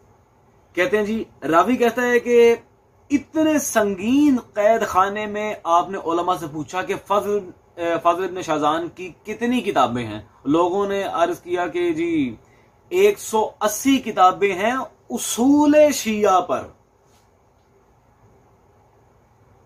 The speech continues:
ये दूसरा झूठ पकड़ा गया, अल्हम्दुलिल्लाह जी, वो फतवा देते थे, वो मुफ्ती थे, हाँ?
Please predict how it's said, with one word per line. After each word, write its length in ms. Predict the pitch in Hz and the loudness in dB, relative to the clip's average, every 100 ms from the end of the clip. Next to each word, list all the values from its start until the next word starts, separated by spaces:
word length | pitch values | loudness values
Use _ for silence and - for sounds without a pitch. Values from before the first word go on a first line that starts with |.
| _ _ _ _ _ _ - | _ _ _ _ _ _ -12
ये 60 | 147 | -4
दूसरा 340 | 180 156 214 | 0 4 4
झूठ 260 | 175 160 139 | 4 2 2
पकड़ा 260 | 139 135 | -2 -2
गया, 160 | 127 127 | 0 -2
अल्हम्दुलिल्लाह 600 | 123 131 123 107 95 85 - _ | -2 -2 -2 -4 -8 -10 -14 _
जी, 160 | 135 190 | -8 -4
वो 180 | 180 202 | 2 2
फतवा 460 | 196 180 180 196 | 2 -8 0 0
देते 420 | 180 160 156 156 139 | 2 -2 -2 -8 -8
थे, 380 | - 127 127 | -8 -4 -4
वो 200 | 104 135 | -4 -4
मुफ्ती 640 | 160 202 - - 247 220 165 | -2 -2 -4 -6 -2 -2 -4
थे, 300 | - 135 123 110 87 - _ _ _ _ - | -6 -6 -4 -6 -10 -18 _ _ _ _ -6
हाँ? 340 | 185 285 302 | -2 -2 -4